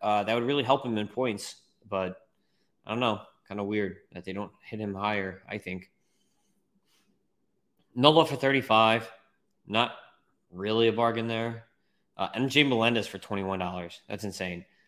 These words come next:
I know he's gonna get a ton of at-bats, but I'm taking Varsho over Melendez, so easily. Don't really get that. Um, McClanahan for thirty-two.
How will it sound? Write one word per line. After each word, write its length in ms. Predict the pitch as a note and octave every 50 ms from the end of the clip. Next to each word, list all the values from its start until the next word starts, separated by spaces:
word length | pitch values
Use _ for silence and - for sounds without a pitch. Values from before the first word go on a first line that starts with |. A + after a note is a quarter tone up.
| _ -
I 100 | G2+ G#2
know 220 | A2 A2+ A2+ A2+ A2+
he's 380 | A2 A2 G#2+ G#2 G2 G2 G2 - _ - A2+ G#2
gonna 160 | G#2+ G#2 G#2
get 140 | F#2+ G2+ F#2+
a 20 |
ton 180 | - - G2+ G2
of 60 | F#2
at-bats, 580 | F2+ F2 F2+ - B2+ A#2+ A#2+ A#2+ - - - - - _ _ _ _ _ _ _ -
but 160 | G2 G2 - -
I'm 100 | - A2
taking 320 | A2 - C3+ A#2 B2 A2 F#2
Varsho 560 | G2 G2 G2+ G2+ - - A#2 G#2+ G#2+ G#2+ -
over 220 | G#2 G#2+ G#2 G#2
Melendez, 540 | G#2 G#2+ G#2+ G#2 G#2+ G#2+ G#2+ G#2 G#2+ - - - - -
so 380 | G2 F#2 F#2 F#2 F#2 F#2 F#2 - _ _ _ _ _ _ _ _ _ _ _ _ _ _
easily. 460 | - A2 G2+ G2+ G#2+ A2+ A#2 A2+ A2+ - - _ _ _ _ _ _ _ _ _ _ _ -
Don't 120 | - G2
really 180 | G#2+ G#2+ G2+ G2
get 200 | F#2+ G2 F#2 -
that. 280 | G2+ G2+ G2+ - - - - _ _ _ _ _ _ _ _ _ _ _ _
Um, 480 | - F#2 F#2 F2+ F2+ F2 F2 F2+ F2+ F2 - _ _ _ _ _ _ _ _ _ _ _ _ _ _ _ _ _ _ _ _ _ _ _ _ _ _ _ _ _ _ _ _ _ _ _ _ _ _ _ _ _ -
McClanahan 500 | G#2+ G#2 - C3 C#3 D#3 F3 F3 E3+ E3
for 100 | - C3
thirty-two. 560 | A#2 C#3 C#3+ C#3+ C#3 - - C3+ C#3 B2+ B2